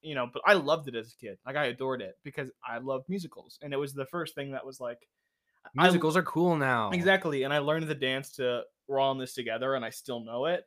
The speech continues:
Speaker 2: Yeah.
Speaker 1: Like, it's just so pervasive. Um, so anyway, yeah. <laughs> Send us your favorite D com if you want to.
Speaker 2: <laughs>
Speaker 1: I really like Get a Clue with Lindsay Lohan and,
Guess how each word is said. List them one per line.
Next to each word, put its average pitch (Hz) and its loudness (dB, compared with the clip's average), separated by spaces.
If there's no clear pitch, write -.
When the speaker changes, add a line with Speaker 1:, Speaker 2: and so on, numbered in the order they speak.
Speaker 2:
Yeah. 92 -6
Speaker 1:
Like, 135 2
it's 147 -14
just 135 -8
so 131 -2
pervasive. 117 -8
Um, 127 -6
so - -2
anyway, 175 2
yeah. 151 4
<laughs> - -10
Send 220 0
us 226 2
your 226 -2
favorite 185 6
D 175 -4
com 135 -2
if 135 -4
you 139 0
want 156 6
to. 151 6
Speaker 2:
<laughs> - -6
Speaker 1:
I 214 10
really 233 8
like 196 6
Get 165 0
a 156 0
Clue 170 -4
with 143 -12
Lindsay 147 -6
Lohan 139 -2
and, 127 -8